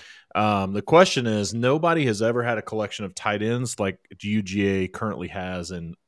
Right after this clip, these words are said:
are accumulating. It's like U G A has cornered the market while our, while everyone else is focused on wide receivers.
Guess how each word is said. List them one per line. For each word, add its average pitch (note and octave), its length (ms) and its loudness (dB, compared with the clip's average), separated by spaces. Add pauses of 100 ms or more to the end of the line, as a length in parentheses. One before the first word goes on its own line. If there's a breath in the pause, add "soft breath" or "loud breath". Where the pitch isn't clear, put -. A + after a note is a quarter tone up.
(140)
are F#2 240 0
accumulating. E2+ 960 -6 (600 soft breath)
It's A2 200 -4
like A#2 200 2
U A#2+ 140 2
G A#2 200 2
A A2+ 100 2
has G2 120 -2
cornered D3 440 -4
the G#2 80 0
market G#2+ 480 -2
while F#2+ 400 -2
our, F#2 340 -2 (240)
while G#2+ 300 0
everyone A#2 420 0
else G#2 300 -2
is F#2 140 -8
focused F#2+ 400 -6
on F2 160 -8
wide E2+ 240 -4
receivers. D#2+ 480 -10